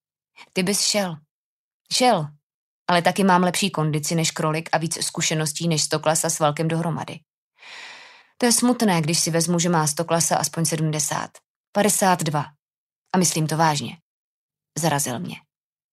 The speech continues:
Nehonil si triko. O to míň jsem chápala, že ztrácel čas službou v Těrlicku. Jasně, měl tu rodinu, rodiče v Havířově a sestru v Ostravě.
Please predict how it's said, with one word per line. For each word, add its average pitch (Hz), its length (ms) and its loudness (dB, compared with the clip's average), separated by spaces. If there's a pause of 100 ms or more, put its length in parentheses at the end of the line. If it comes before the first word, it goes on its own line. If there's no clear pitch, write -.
(560)
Nehonil 220 340 4
si 151 140 -6
triko. 151 320 -8 (760)
O 214 80 2
to 220 120 2
míň 220 200 4
jsem 208 200 2
chápala, 190 420 2
že 185 160 0
ztrácel 190 500 0
čas 180 320 -2
službou 165 420 -2
v 165 100 -6
Těrlicku. 156 560 -6 (720)
Jasně, 180 380 4
měl 170 200 4
tu 160 120 -4
rodinu, 160 440 0 (100)
rodiče 165 360 0
v 151 40 -2
Havířově 170 560 0
a - 100 -2
sestru 165 320 -4
v - 100 -10
Ostravě. 156 520 -4